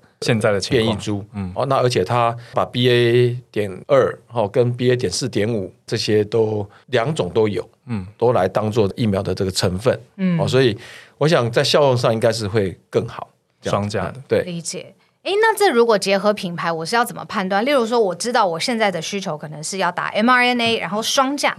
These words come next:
Speaker 3: 那这样子怎么对应到我选品牌的选择上？
Speaker 2: 好，那目前为止，我们当然还是关心我们自己国内了哈。那我们M R A的双价疫苗，
Speaker 1: 嗯。
Speaker 2: 目前我们国内只有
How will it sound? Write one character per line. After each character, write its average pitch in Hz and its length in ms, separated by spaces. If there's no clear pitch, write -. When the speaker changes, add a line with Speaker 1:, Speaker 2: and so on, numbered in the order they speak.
Speaker 3:
那 311 100
这 294 80
样 240 100
子 185 80
怎 165 120
么 190 80
对 196 180
应 175 100
到 170 140
我 170 160
选 165 180
品 165 180
牌 151 180
的 170 80
选 - 240
择 - 220
上？ - 160
Speaker 2:
好， - 180
那 214 100
目 247 260
前 135 240
为 131 240
止， 107 340
我 110 80
们 120 160
当 156 100
然 147 60
还 123 80
是 123 160
关 131 120
心 131 160
我 110 80
们 98 140
自 156 80
己 123 80
国 101 240
内 123 220
了 104 100
哈。 101 160
那 143 160
我 120 140
们 117 260
M 170 180
R 139 180
A 147 40
的 131 140
双 143 180
价 139 100
疫 139 60
苗， 120 140
Speaker 1:
嗯。 - 20
Speaker 2:
目 160 180
前 117 160
我 104 60
们 104 100
国 110 200
内 123 100
只 120 360
有 98 220